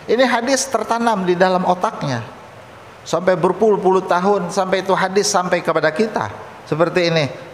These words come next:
A, a, a, a, "Iktanim khamsan qabla khamsin." Ini sampai sama kita. Dan tidak hilang ingatan sahabat terhadap yang diucapkan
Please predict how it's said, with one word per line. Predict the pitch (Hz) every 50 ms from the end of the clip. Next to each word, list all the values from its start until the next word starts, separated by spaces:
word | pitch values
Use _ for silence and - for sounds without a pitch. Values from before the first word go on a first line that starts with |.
| - - - - - - - - - - - -
A, | 127
a, | - - - 135 139
a, | 131 - 127 127 127 120 117 113 - -
a, | 117 117 117 110 110 107 92 101 - - - - - - - - - - - - - - - - - - - - - - - - - - - - -
"Iktanim | 139 135 - 220 226 226 240 220 202
khamsan | - 262 262 247 226 - 233 202 175 -
qabla | - 160 156 165 147
khamsin." | - 196 175 165 151 - 147 131 127 143 - - - - - -
Ini | 208 240 240
sampai | 254 226 220 226 220 214
sama | 202 208
kita. | 214 233 220 - 113 - - - - - - - - - - - - - - -
Dan | 131 151 156 156 151
tidak | 180 190 185 185 180
hilang | 185 214 202 196 185 190 190
ingatan | 190 185 190 196 190 190 - 175 170 170
sahabat | 160 - 170 170 175 175 175 165 - -
terhadap | 151 156 170 160 160 165 156 - 151
yang | 151 147 147
diucapkan | 147 147 143 135 160 139 - - 147